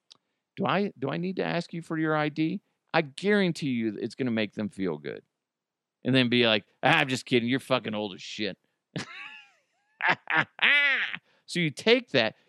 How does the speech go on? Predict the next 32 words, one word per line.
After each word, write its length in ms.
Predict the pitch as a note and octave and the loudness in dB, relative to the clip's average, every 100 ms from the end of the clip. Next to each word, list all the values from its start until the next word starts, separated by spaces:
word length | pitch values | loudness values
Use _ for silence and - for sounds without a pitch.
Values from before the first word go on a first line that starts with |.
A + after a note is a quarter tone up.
| - | -2
you 100 | C#3 | 0
lift 320 | F#3+ C#4+ - | 2 0 2
them 180 | G#3 F#3+ | 2 4
up, 240 | G3+ - | 2 0
and 140 | A2 C3 | -4 -2
then 140 | C3+ | -2
you 140 | A2 | -4
just 100 | G#2+ - - - | -8 -8 -8 -2
pop 220 | G#3+ - | -4 2
that 200 | F#3 F3+ | 0 2
balloon 360 | D3+ D3+ D#3+ G#2+ | 0 0 -2 -4
that 100 | E2 | -10
was 100 | - | -14
supporting 580 | - - D3 C3+ G2+ | -14 -4 2 2 0
them. 120 | D#2+ - _ _ _ - - _ _ _ _ _ | -6 -16 _ _ _ -4 -4 _ _ _ _ _
And 100 | G2+ | -8
then 140 | A2+ G#2+ | -6 -6
they 160 | F#2+ | -8
crash 460 | - F#3 G#3 F#3+ - | -4 0 0 0 0
down 300 | E3+ E3+ E3+ | 2 2 0
to 80 | D3+ | 0
reality. 600 | C3+ A2+ E2+ C#2 G1+ - _ _ _ _ _ _ _ _ _ | 0 -2 -4 -8 -14 -20 _ _ _ _ _ _ _ _ _
"Jesus, 440 | D3+ G#3 F3 A2 | 2 4 4 0
have 160 | A#2+ C3 | 0 2
you 120 | A#2+ | 2
looked 260 | A#2+ G#3 A#3 | 2 2 4
at 160 | A#3+ | 2
yourself 400 | G#3+ A3 A#3 A3+ | 2 2 2 2
in 60 | A3 | 0
the 80 | G#3+ | 0
mirror 320 | G#3+ A#3+ A#3+ | 2 4 4
lately? 480 | B3 B3 B3 B3+ | 4 4 2 -2